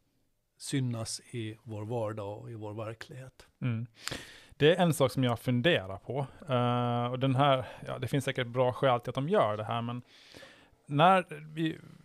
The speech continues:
Speaker 2: det, det är ju ständiga, eh, presskonferenser och, och annat och, och information om, om det här, eh, coronaviruset och vad man ska tänka på. Det är att tvätta händerna och, och vara försiktig och allt det där. Ehm, jag funderar på varför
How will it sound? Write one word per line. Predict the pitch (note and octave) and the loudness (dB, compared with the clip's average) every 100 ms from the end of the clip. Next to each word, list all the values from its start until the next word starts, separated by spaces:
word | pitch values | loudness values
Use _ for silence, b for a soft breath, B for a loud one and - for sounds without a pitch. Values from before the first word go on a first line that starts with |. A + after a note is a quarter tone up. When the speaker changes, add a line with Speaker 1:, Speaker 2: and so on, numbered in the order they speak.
| - | -14
Speaker 2:
det, | D3 D#3+ C#3 | -10 -8 4
det | D3+ | 6
är | |
ju | D#3 | 6
ständiga, | - C#3+ C#3 A#2+ A#2 A2+ | 6 2 2 2 0 -2
eh, | - - - - C3+ | -4 -8 -12 -12 -4
presskonferenser | - F3 - F3+ D#3+ E3+ D#3+ - D3 | 6 6 6 -2 2 2 2 0 0
och, | C#3 C#3 C3 | 0 0 0
och | B2+ | 2
annat | A#2+ A#2 A2+ B2+ | 0 -2 -4 -6
och, | A#2+ B2+ | -6 -4
och | B2+ | -4
information | B2 B2 A#2+ - C#3 B2 A#2+ | -4 -4 -6 -4 -2 -4 -4
om, | B2 A#2 A2+ G#2+ B | -2 0 -2 -6 B
om | - B2 A2+ | -12 -8 -8
det | G#2+ | -8
här, | A2 A2+ - - - | -8 -10 -12 -14 -16
eh, | - | -14
coronaviruset | - C#3+ F3 E3 D#3 D3 C#3 - B2+ B2 | -6 -4 -2 -2 0 0 0 -2 -2 -2
och | C3 A#2 | 0 0
vad | A#2 | 0
man | A2 | 0
ska | G#2+ | -6
tänka | - G2 - | -12 -12 -14
på. | - D3 | -2 0
Det | C3 | 2
är | B2 | 0
att | A#2 | 0
tvätta | A#2 A2 | -4 -2
händerna | B2 C#3+ C#3 C3 C3 | -2 0 -2 -2 -2
och, | C3 | -2
och | B2+ | -4
vara | B2 | -4
försiktig | A#2 A#2+ - - B2+ B2 - - | -6 -14 -16 -16 -14 -12 -12 -12
och | - - | -14 -14
allt | - - | -14 -12
det | |
där. | - A#1 B B B B B B - | -10 -10 B B B B B B 0
Ehm, | B2+ B2+ B2+ B2+ C3 _ _ _ _ _ - | 4 4 2 -2 -6 _ _ _ _ _ 4
jag | D#3+ F#3+ | 6 6
funderar | G#3+ F3 | 4 2
på | C3+ C#3+ | 2 2
varför | D3+ - F#3 | 2 0 -6